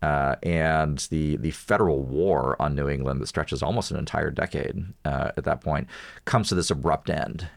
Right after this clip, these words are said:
And so because the pressure is gone and the policies sort of self-terminate, you know, and Jefferson's out, and, and, uh, there's a whole,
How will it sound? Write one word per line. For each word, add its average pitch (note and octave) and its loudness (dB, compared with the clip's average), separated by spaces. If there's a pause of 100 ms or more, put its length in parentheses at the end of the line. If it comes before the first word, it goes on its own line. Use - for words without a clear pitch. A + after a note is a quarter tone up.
And E2+ 2
so D#2 2
because E2 0
the D#2+ 0
pressure A2 2
is E2 2
gone D#2 2
and C#2+ -2
the C#2+ -4
policies F2 2
sort D#2+ 0
of C#2+ -4
self-terminate, E2 0
you D#2+ -2
know, C#2 -2
and C#2 -4 (320)
Jefferson's F2 2
out, D2 2
and, C2 -2
and, C2 -4
uh, G#1 0
there's D2 -2
a - 0
whole, D2+ 0